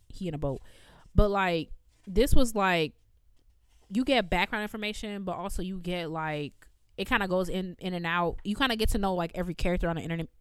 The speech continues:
in an intimate way, intimate way. So it, like, it keeps the plot moving forward. But yeah, basically what Dylan said, Mis-, Mister Ho-, Ho-, Hosokawa, he's like, he,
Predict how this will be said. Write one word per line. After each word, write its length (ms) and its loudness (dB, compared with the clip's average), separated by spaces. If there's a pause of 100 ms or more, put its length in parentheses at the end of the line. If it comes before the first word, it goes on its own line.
in 140 -4
an 60 -4
intimate 360 -6
way, 420 -6 (840)
intimate 440 -2
way. 480 -2 (300)
So 720 0 (200)
it, 160 -2
like, 160 0
it 60 -8
keeps 200 2
the 100 -4
plot 320 10
moving 280 -6
forward. 800 -6 (1300)
But 200 2
yeah, 200 -4
basically 280 -2
what 80 -2
Dylan 160 -4
said, 200 -4
Mis-, 300 -8
Mister 240 -8
Ho-, 160 -2 (220)
Ho-, 260 -8
Hosokawa, 680 -6 (760)
he's 280 -4
like, 220 0
he, 160 -6